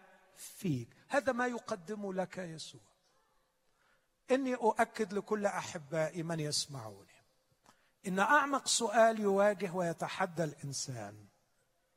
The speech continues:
من أنا؟ هو في سؤالين معذبين البشر: مين أنا؟ وأنا هنا ليه؟ من أنا؟ Who am I? And why I am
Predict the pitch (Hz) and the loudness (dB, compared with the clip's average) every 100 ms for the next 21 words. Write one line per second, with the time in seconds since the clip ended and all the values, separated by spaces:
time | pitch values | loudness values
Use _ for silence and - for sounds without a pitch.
0 | _ 170 135 110 104 - _ _ _ _ | _ -4 -4 -8 -14 -20 _ _ _ _
1 | _ _ _ _ - 196 185 240 - 190 | _ _ _ _ -10 2 2 2 -2 -2
2 | 175 196 143 107 - _ _ 156 135 135 | -2 0 0 -2 -16 _ _ -2 -2 -2
3 | 147 151 165 139 120 113 - - - _ | -4 -4 -6 -8 -8 -8 -8 -14 -20 _
4 | _ _ _ _ 208 269 247 254 254 - | _ _ _ _ 0 0 0 0 -2 -4
5 | - _ _ - 160 170 160 143 147 151 | -20 _ _ 0 4 6 6 6 6 6
6 | 147 - - - - _ _ 135 120 98 | 2 0 -14 -20 -20 _ _ -10 -8 -10
7 | 90 - - _ _ _ _ - _ _ | -12 -20 -20 _ _ _ _ -20 _ _
8 | 277 330 320 220 127 - - - - _ | 8 8 10 6 6 -6 -18 -20 -20 _
9 | _ _ _ _ - 302 - 330 277 160 | _ _ _ _ 6 10 12 12 10 6
10 | 113 - - - - - _ _ _ 170 | 4 -6 -20 -20 -20 -20 _ _ _ -12
11 | 170 160 165 156 147 131 - - - - | -4 6 8 10 8 0 -12 -20 -20 -4
12 | 143 127 | -2 0